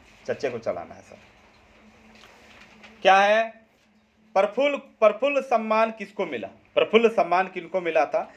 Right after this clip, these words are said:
तो डॉक्टर शकुंतला मिश्र और डॉक्टर राम उचित। झारखंड की आदिवासी संस्कृति पर कौन सा देश डॉक्यूमेंट्री दिखाएगा? जमैका। आदिवासी संस्कृति पर जमैका दिखाए। कौन दिखाएगा? जमैका। एगो runner को देखें जो सबसे तेज दौड़ता है, क्या नाम है उसका?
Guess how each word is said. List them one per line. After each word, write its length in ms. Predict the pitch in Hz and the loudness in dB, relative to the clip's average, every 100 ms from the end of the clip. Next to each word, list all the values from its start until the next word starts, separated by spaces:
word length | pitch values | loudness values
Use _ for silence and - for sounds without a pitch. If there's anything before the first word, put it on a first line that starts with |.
| - - | -16 -4
तो 80 | 139 | 2
डॉक्टर 440 | 160 170 - 196 | 6 6 6 0
शकुंतला 640 | - 156 160 151 151 147 | 0 -8 -6 0 2 4
मिश्र 420 | 131 190 190 220 226 - - | 2 -4 -2 -4 -4 -10 -2
और 180 | 120 117 | 2 6
डॉक्टर 440 | 156 156 185 151 | 4 6 6 6
राम 300 | 127 151 185 | 6 2 2
उचित। 600 | - - 107 - 87 - - - 117 | -2 -16 -20 -20 -20 -20 -20 -10 2
झारखंड 440 | 185 202 214 214 | 4 4 0 -2
की 180 | 208 214 | -6 -10
आदिवासी 680 | 208 196 208 208 202 220 214 | -6 -6 -2 -2 -2 -6 -6
संस्कृति 600 | 208 208 214 208 208 226 | -6 -6 -6 -6 -4 0
पर 220 | 226 180 - - _ | 4 4 4 -10 _
कौन 260 | 185 247 254 | 4 4 4
सा 220 | 240 214 | 2 2
देश 320 | 202 226 226 - | 2 -2 -2 -6
डॉक्यूमेंट्री 680 | 180 180 180 175 175 202 214 | -6 -6 -4 -4 -4 -4 -2
दिखाएगा? 640 | 143 - 151 147 113 95 - 113 | -4 0 4 4 2 -8 -14 -12
जमैका। 460 | 139 143 160 - - 113 - - - - | -8 -6 -8 -10 -16 -16 -20 -20 -10 -4
आदिवासी 400 | 131 156 214 202 | -2 0 0 -2
संस्कृति 480 | 185 180 - 180 190 | -10 -10 -8 -10 -4
पर 200 | 170 120 | -2 0
जमैका 400 | 139 151 160 175 | 2 2 2 0
दिखाए। 260 | 131 117 | -2 -4
कौन 180 | - 170 | -2 -2
दिखाएगा? 540 | 190 226 233 208 - - - - | 2 4 6 2 0 -8 -20 0
जमैका। 640 | 160 180 175 156 117 - 139 | 0 2 0 0 -2 -4 -8
एगो 220 | 156 160 | -4 0
runner 320 | 156 160 196 | 0 0 -2
को 140 | 196 | -4
देखें 340 | 190 220 240 139 | -6 -4 -4 -6
जो 80 | 135 | -4
सबसे 320 | 147 - 160 | -4 -4 -8
तेज 260 | 165 160 | -6 -4
दौड़ता 320 | 160 165 160 160 | 2 2 4 0
है, 60 | |
क्या 240 | - 196 240 | 4 4 4
नाम 200 | 247 247 | 2 0
है 80 | |
उसका? 320 | 247 233 - | -6 -8 -14